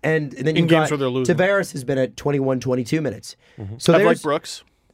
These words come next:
Speaker 1: No, I know, but, but look
Speaker 2: Oh,
Speaker 1: at
Speaker 2: sorry.
Speaker 1: those, just those two together. Twenty-one plus twenty-three.
Speaker 2: Mm-hmm.
Speaker 1: What's that?
Speaker 2: Oh, boy, Adam, why'd you do that? Forty-four.
Speaker 1: Forty-four minutes out of a possible sixty, which leaves sixteen minutes.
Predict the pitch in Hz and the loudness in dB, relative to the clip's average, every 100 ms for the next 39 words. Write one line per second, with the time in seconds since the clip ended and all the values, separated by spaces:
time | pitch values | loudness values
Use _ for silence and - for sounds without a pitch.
0 | _ _ - 131 160 175 127 135 120 147 | _ _ 0 2 4 2 0 -4 -4 -2
1 | 151 202 196 196 185 170 131 127 160 165 | 0 0 0 0 0 -2 -2 0 2 0
2 | - 147 135 117 - _ _ _ - 175 | -2 -2 0 -4 -6 _ _ _ 2 4
3 | 190 170 170 147 147 - 147 139 117 107 | 4 2 0 0 -4 -2 -4 -4 -6 -10
4 | - _ 147 135 123 - 156 - 143 - | -12 _ -8 -6 -8 2 2 2 -2 -4
5 | - _ _ _ _ _ _ - - _ | -12 _ _ _ _ _ _ -20 -20 _
6 | - 143 147 143 139 135 131 131 131 131 | 2 4 4 2 0 2 2 0 -2 -4
7 | 135 139 127 - 156 147 123 - _ _ | -4 -2 -2 -2 -2 -2 -4 -6 _ _
8 | _ _ _ - 151 180 151 165 160 127 | _ _ _ 0 2 2 2 0 0 -4
9 | - - 139 131 117 147 143 135 135 147 | -8 -4 -2 -2 2 2 2 -4 -4 -4
10 | 135 - 117 131 139 143 - 165 - 175 | -4 -4 -4 -2 -2 -4 -4 -6 -4 -6
11 | 156 139 104 - | -4 -4 -6 -12